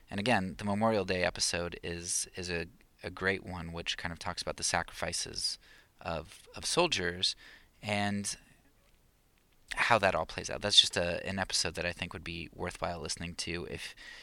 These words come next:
if you're struggling to figure out how I could honor soldiers while disagreeing with them, and how truth, the truth of the horrors of war and, and what war truly is,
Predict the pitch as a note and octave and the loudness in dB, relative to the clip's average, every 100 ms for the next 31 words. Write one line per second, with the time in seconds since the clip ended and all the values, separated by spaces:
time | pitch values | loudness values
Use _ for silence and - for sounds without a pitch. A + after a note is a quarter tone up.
0 | - G2+ A2 - B2 A2 G#2+ G2 - F#2+ | -10 -2 2 6 6 6 4 2 -2 0
1 | F#2 F2 - - - - - - G2+ G2 | 0 0 -4 -10 -20 -20 -4 2 4 6
2 | F#2 - - F2 F2+ D#2+ - D#2 E2+ E2+ | 2 0 -2 -2 -2 0 -2 -2 -4 -4
3 | E2 - - F2+ D#2+ E2+ E2+ - D#2+ F2 | -2 -2 -2 -8 -8 -4 0 0 -2 -4
4 | E2 E2 - - - - _ _ - _ | -4 -10 -12 -12 -14 -20 _ _ -20 _
5 | - _ - _ F#2 F2 E2 E2 E2 - | -20 _ -20 _ -4 -2 -2 -4 -4 -6
6 | - - F#2+ D2 - - - - F#3 A2 | -2 4 4 4 -6 -2 0 2 2 2
7 | - - - - - - F#2+ - - G2+ | -2 -2 -4 -8 -16 -6 -2 0 0 -2
8 | - - F#2 F2 E2+ F#2 - - F2+ - | -4 -6 -2 -2 -2 -8 -14 -6 -6 0
9 | G2 F2+ F#2 F2+ F2 E2+ F2 F2 E2+ - | 0 0 0 -4 -6 -6 -4 -2 -4 -6
10 | F2+ E2 - - - - - F#2+ F2 F#2+ | -8 -8 -12 -16 -20 -20 -14 -8 -8 -4
11 | F#2+ F#2 F2+ E2+ - E2+ D2+ - G2 F2+ | 0 0 2 0 0 -2 -4 -4 -2 -2
12 | E2+ D2+ - | -2 -2 -2